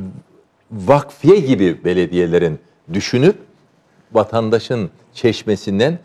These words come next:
suyu akıtması icap eder. Buradan bir de teklifim olacak. O da şu.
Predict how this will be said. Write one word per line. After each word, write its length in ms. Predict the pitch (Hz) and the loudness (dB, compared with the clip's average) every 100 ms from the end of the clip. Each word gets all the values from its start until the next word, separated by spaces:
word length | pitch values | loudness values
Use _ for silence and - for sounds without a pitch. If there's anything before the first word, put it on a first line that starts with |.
| _ _ | _ _
suyu 340 | - 117 117 | -4 0 2
akıtması 560 | 101 - - 92 - 107 | 2 -2 -6 -4 -4 -4
icap 340 | 80 85 80 | 0 2 2
eder. 220 | 76 73 - _ - _ _ | 0 -2 -4 _ -20 _ _
Buradan 440 | - 214 170 175 156 | 2 4 2 0 0
bir 100 | 180 | 0
de 100 | 170 | 2
teklifim 500 | - 139 135 - 165 | 0 -2 -4 -2 2
olacak. 540 | 107 80 104 113 - - | 4 4 2 0 -2 -2
O 100 | 139 | 0
da 80 | 147 | 0
şu. 440 | - 156 101 - | 0 2 2 2